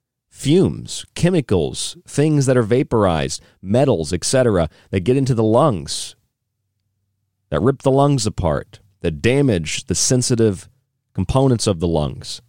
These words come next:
that irritate the respiratory tract in general, the throat, the esophagus,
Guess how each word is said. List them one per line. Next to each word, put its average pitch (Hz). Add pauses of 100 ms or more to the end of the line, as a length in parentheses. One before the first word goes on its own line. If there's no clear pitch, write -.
(200)
that 92
irritate 123
the 107
respiratory 113
tract 113
in 101
general, 104 (180)
the 90
throat, 123
the 95
esophagus, 101